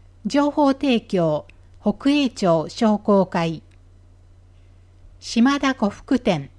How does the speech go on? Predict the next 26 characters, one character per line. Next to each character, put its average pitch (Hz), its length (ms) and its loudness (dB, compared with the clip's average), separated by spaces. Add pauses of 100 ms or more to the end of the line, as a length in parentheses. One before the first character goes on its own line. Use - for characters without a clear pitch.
(680)
北 233 300 -2
栄 302 180 2
町 196 300 0
弓 185 300 2
原 190 420 -4 (380)
三 302 340 0
百 233 280 0
四 247 300 4
十 196 260 0
七 202 380 2
の 165 340 -2
二 254 200 6
十 202 260 0
八。 175 460 -6 (1080)
代 254 180 0 (140)
表 254 180 0
者 233 200 -2
名、 170 320 -2 (360)
島 262 380 0
田 254 180 0
和 269 160 -2 (140)
子。 151 300 -6 (920)
電 277 260 0
話 285 140 0
番 277 300 0
号、 165 340 0